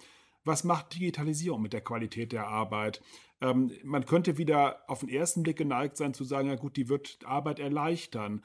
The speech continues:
Ähm, aber ist es nicht auch so, dass digitale Arbeit wiederum besondere Belastungspotenziale bietet? Wir haben's gerade bei der Diskussion über das Homeoffice, glaube ich, schon so ein bisschen angesprochen.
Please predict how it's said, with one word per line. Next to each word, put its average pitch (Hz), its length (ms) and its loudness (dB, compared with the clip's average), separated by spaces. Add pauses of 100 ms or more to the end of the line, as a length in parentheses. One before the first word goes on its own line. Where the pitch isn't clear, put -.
(360)
Ähm, 131 240 2
aber 143 240 2
ist 160 100 0
es 160 120 -4
nicht 160 160 -4
auch 135 100 0
so, 160 180 -2
dass 127 300 -4
digitale 151 600 -2
Arbeit 143 400 -2
wiederum 139 420 2
besondere 139 540 0
Belastungspotenziale 151 1300 -2
bietet? 151 480 -6
Wir 135 120 2
haben's 156 200 0
gerade 147 240 2
bei 139 100 2
der 135 120 2
Diskussion 135 440 -4
über 143 60 2
das 127 140 -4
Homeoffice, 147 340 -2
glaube 139 180 0
ich, 127 60 -8
schon 143 140 0
so 143 100 0
ein 131 140 0
bisschen 147 280 0
angesprochen. 143 760 -2